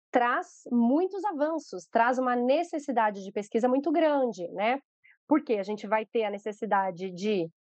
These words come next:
investigar se há glúten nos alimentos, né? Investigar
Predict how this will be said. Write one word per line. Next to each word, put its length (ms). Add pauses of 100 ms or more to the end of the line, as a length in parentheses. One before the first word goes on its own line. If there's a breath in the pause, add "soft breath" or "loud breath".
(460)
investigar 880 (240)
se 160
há 120
glúten 420
nos 120
alimentos, 840 (540)
né? 280 (160)
Investigar 840